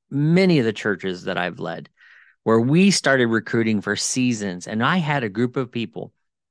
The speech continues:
that every summer would step in for summer Sundays, or they would do special events with me, um,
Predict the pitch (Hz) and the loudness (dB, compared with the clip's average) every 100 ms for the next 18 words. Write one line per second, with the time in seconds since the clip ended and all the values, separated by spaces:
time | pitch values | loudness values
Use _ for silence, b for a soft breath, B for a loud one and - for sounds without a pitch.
0 | - 104 113 104 117 123 131 - 131 107 | -8 -2 -2 0 0 0 -2 -2 -4 -4
1 | 92 95 90 - - 123 117 185 113 92 | -6 -8 -8 -8 -4 -4 -4 -4 -4 -6
2 | 87 _ _ _ _ - 107 - 120 117 | -10 _ _ _ _ -10 -6 -2 0 0
3 | 113 - 117 110 95 85 87 - _ _ | -2 -4 -4 -4 -6 -8 -12 -18 _ _
4 | _ 131 117 113 90 92 113 110 107 101 | _ 0 2 2 0 -2 0 2 0 2
5 | 110 - - 107 - 110 107 98 101 90 | 0 0 -2 -2 -2 -2 -4 -4 -6 -6
6 | - 98 - 90 85 - _ _ _ _ | -10 -10 -8 -8 -8 -10 _ _ _ _
7 | - 98 90 87 | -2 0 0 -4